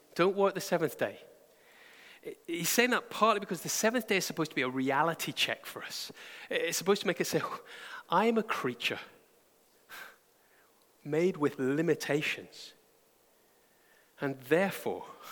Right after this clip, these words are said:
I should stop one day a week to remember that, and to remember the God who made me like that, and that I depend on him." So,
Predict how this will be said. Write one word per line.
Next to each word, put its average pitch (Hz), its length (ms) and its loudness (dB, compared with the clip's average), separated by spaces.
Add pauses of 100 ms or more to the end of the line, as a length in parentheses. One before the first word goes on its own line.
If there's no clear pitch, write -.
(1400)
I 151 120 0
should 147 200 -4
stop - 640 0
one 139 240 -2
day 151 120 0
a 131 80 0
week 120 260 -2
to - 120 -6
remember 110 320 -6
that, 98 200 -16 (920)
and 127 140 2
to - 80 6
remember 175 220 6
the 165 80 -2
God - 240 2 (240)
who 139 160 2
made 151 360 4
me 147 120 0
like 110 220 -4
that, - 360 -16 (1040)
and 127 100 -8
that 120 60 0
I 117 80 0
depend 117 360 -6
on 104 120 -8
him." 110 200 -8 (2250)
So, 139 200 4